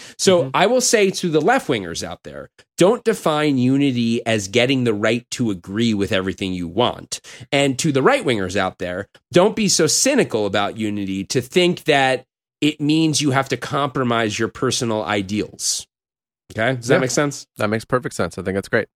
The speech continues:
Speaker 1: There was a great piece last week written by former Obama staffer and Pod Save America host Dan Pfeiffer, by far the smartest guy on Pod Save America. He's great. Um, he's, uh, really become one of my favorite think tank pieces,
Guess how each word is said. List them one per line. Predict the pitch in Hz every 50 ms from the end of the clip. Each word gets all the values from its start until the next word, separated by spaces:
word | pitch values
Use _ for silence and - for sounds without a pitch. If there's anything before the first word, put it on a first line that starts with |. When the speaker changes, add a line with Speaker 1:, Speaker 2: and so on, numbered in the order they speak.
| _ - -
Speaker 1:
There | 160 151
was | 147 131
a | 143
great | 127 170 170 175 170
piece | - 143 131 120 107 - - - - -
last | 120 113 110 104 - -
week | 104 104 104 98 - - -
written | 120 127 127 - 127 123 113
by | 117 110 110 110 110 104
former | - - - 139 135 127 127 123 120 110 82
Obama | 110 113 98 104 110 110 113 110 107
staffer | - - - 113 107 101 - 110 104
and | 95 101 98
Pod | 104 107 107 98
Save | - 110 104 101
America | 101 107 104 104 104 95 - 95
host | 98 110 104 92 - -
Dan | 107 101 98
Pfeiffer, | - - 123 120 113 - 127 123 123 123 - - - -
by | - 98
far | - - 123 113 107
the | 90 92
smartest | - - - 123 117 113 113 104 - -
guy | 123 110 110 110 107 104
on | 98 104 101
Pod | - 107 104 101 -
Save | 113 101 104
America. | 101 107 104 104 101 - 104
He's | 95 90
great. | - 107 113 110 110 - - - - - _ _ - -
Um, | 120 113 113 110 110 107 104 104 - -
he's, | - - - 185 185 180 175 170 143 123
uh, | 135 151 143 139 131 127 123 123 120 - _ _ _ -
really | 160 180 254 247 208 175
become | 135 - 160 139
one | 135 123
of | 117
my | 117 98
favorite | - 131 117 107 104 - _ _ -
think | - 175 180 139 _ -
tank | - 123 107 98 - _ -
pieces, | - - 110 95 - - 95 95 92 87 - -